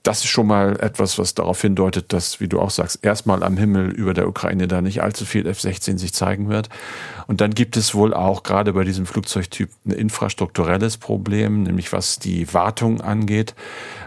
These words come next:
Man sagt im Moment, dass so eine F sechzehn etwa acht bis vierzehn Fachleute braucht, um gewartet zu werden. Die Systeme, die Waffensysteme sind alt und man weiß, je älter so ein Flugzeug, desto intensiver wird die Wartung. Das wird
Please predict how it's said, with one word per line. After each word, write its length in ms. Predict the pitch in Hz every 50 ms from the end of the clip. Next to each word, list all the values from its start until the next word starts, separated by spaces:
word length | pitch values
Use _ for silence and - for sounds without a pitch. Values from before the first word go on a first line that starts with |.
| -
Man 160 | - 92 90
sagt 420 | 87 87 92 95 104 110 - - -
im 160 | - - 110
Moment, 380 | 101 95 92 95 101 107 - 104
dass 120 | 92 -
so 120 | - -
eine 280 | - 92 98 104 110 101
F 100 | 95 95
sechzehn 420 | - - 104 98 - - - 101 -
etwa 280 | - - 120 - 92
acht 300 | 87 - - 117 - -
bis 140 | - 104 -
vierzehn 460 | - - 127 123 - - - 104 98
Fachleute 560 | 98 - - 117 - - 113 95 90 90 - 87
braucht, 280 | 92 95 92 - -
um 200 | - 117 110 104
gewartet 500 | 98 87 80 92 87 101 110 - 131 120
zu 220 | - - 123 101 107
werden. 400 | 110 104 113 113 117 120 117 - - - - - - - - - -
Die 80 | - 101
Systeme, 500 | 92 104 95 - - 120 117 113 117 107
die 140 | 101 98 85
Waffensysteme 640 | 107 110 110 110 95 98 95 - - 104 98 98
sind 260 | 92 87 92 87 85 -
alt 320 | 92 101 110 123 127 -
und 160 | 90 87 95
man 160 | 95 95 87 85
weiß, 380 | 95 95 104 113 113 - -
je 80 | - 101
älter 300 | - 92 104 104 120 104
so 100 | 95 95
ein 60 | 90
Flugzeug, 420 | - - - 110 107 - 107 98 -
desto 260 | - 90 - - 101
intensiver 680 | - 95 101 - - 87 85 87 101 107 110 110 95
wird 140 | 98 98 -
die 120 | 101 90 87
Wartung. 320 | 87 95 104 - 107 95
Das 220 | - 95 98 -
wird 200 | - 95 - -